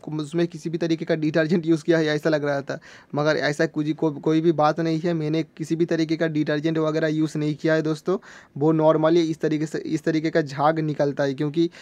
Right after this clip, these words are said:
पानी में आलमंड लिप मैंने तीन दिन से भिगो के रखा था।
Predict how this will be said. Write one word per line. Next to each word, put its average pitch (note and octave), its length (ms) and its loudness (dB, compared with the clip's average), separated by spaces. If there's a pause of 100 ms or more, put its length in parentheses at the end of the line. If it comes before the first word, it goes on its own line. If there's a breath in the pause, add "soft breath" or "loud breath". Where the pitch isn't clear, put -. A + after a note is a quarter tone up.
(200 loud breath)
पानी D3 240 2
में E3+ 80 2
आलमंड E3 400 4
लिप E3 180 2
मैंने E3 220 0
तीन D#3+ 220 -2
दिन D#3+ 160 2
से D#3+ 120 -2
भिगो D#3 260 0
के E3+ 100 2
रखा E3 240 4
था। E3+ 180 -2